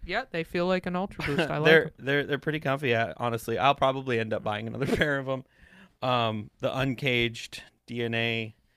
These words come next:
Speaker 2: 'Cause I think there was another color of 'em. Now, this is an interesting thing. This is the, the box for these.
Speaker 1: Yeah, that's
Speaker 2: It's
Speaker 1: the
Speaker 2: like,
Speaker 1: new style
Speaker 2: it's this
Speaker 1: Adidas
Speaker 2: new,
Speaker 1: box.
Speaker 2: like,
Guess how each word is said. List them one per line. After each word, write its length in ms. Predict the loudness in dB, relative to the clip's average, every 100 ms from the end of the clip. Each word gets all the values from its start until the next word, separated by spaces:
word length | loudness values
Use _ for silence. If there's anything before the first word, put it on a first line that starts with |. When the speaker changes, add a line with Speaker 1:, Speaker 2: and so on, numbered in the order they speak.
| _ _ -10 -2
Speaker 2:
'Cause 200 | 0 4 4
I 80 |
think 160 | 4 4
there 100 | 2
was 140 | 2
another 280 | 2 2 2
color 320 | 0 0 0
of 80 | 0
'em. 160 | -2 -6 -18 -14 -2
Now, 160 | 4
this 220 | 8 8 6
is 120 | 2
an 100 | 2
interesting 460 | 2 0 -2 -2 0
thing. 260 | -2 -4 -12
This 400 | 2 4 6 2
is 200 | -6 -8 -14 -14 -10
the, 240 | 2 4 4
the 140 | 2 0
box 760 | 6 6 6 4 -12 -16 -14 -12 -4
for 140 | -2
these. 420 | 0 -2 -2 -4
Speaker 1:
Yeah, 460 | 2 6 6 4 -4 -18 4
that's 140 | 8 8
Speaker 2:
It's 40 | 10
Speaker 1:
the 60 |
Speaker 2:
like, 140 | 8 8
Speaker 1:
new 220 | 6 6
style 420 | 4 4 4 4
Speaker 2:
it's 80 | 2
this 180 | 2 2
Speaker 1:
Adidas 80 | 2
Speaker 2:
new, 380 | 4 6 4
Speaker 1:
box. 80 | 2
Speaker 2:
like, 400 | 0 -2 -4 -12